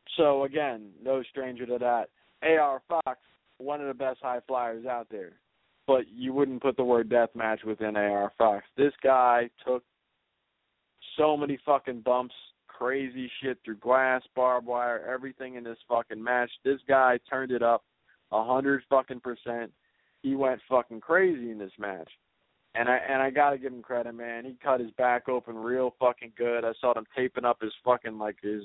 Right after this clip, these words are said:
his, like, forearm wrist area early in the match. This guy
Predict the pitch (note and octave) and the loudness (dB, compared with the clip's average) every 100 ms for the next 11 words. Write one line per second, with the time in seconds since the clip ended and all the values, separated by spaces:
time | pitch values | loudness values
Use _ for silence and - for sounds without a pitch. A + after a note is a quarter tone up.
0 | F#2+ A#2 G#2 G#2 - - B2+ B2+ B2 A2+ | -8 -4 0 0 0 2 6 6 4 0
1 | A#2 B2+ - B2+ B2+ B2 B2 A#2+ B2+ B2+ | -6 -8 -6 -2 0 0 0 0 -2 -2
2 | B2 A#2+ B2 B2 A#2+ - - C#3+ - C#3 | -8 -12 -10 -8 -8 -10 -12 -10 0 2
3 | C3 B2+ | 4 2